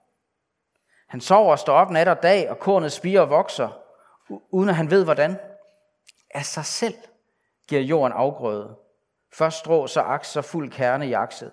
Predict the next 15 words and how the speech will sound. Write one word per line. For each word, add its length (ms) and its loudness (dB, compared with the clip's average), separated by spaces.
Men 100 -4
når 80 2
kornet 360 2
er 60 2
moden, 400 4
går 80 -8
han 120 -2
straks 360 0
i 40 -8
gang 260 2
med 80 -6
sejlen 380 0
for 120 -4
høsten 460 -4
derinde. 300 -16